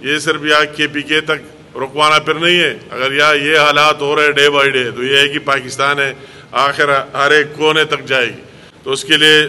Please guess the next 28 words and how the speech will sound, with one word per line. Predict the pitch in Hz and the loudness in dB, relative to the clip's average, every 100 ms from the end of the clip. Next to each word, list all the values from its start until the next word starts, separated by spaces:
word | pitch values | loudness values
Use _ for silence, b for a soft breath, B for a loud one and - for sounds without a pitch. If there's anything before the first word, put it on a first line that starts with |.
| - | -4
सोचना | 123 139 151 | -8 -4 0
होगा | 151 156 147 151 147 - - | 2 2 0 -4 -4 -12 -18
किस | 107 160 156 | -6 -6 0
तरह | 175 175 | 4 4
एक, | 170 165 180 | 2 -2 -4
एक, | 170 156 160 160 | -4 -6 -12 -4
एक | 170 170 | -4 -4
चीज़ | 180 190 | -4 -2
उन्होंने | 180 180 180 | 0 2 2
बना | 156 160 | 2 4
के | 165 165 | 2 0
और | 160 | -2
किस | 151 160 | -4 -4
तरह | 170 165 | 0 0
अपने | 156 160 | 0 -6
जवानों | 147 147 147 160 | -4 -2 -2 -4
को | 147 156 147 B B B B 123 | -8 -10 -10 B B B B -12
गुमराह | 135 180 190 180 | -4 2 4 4
कर | 175 170 | 4 2
रहा | 151 | 2
है। | 135 120 | 2 -2
मैं | 139 | -8
तो | 156 | -6
कहता | 175 180 | -2 0
हूँ | |
ये | 180 | -2
सबसे | 170 185 185 190 | -2 -6 -2 -2
बड़ी | 180 185 190 | 0 0 0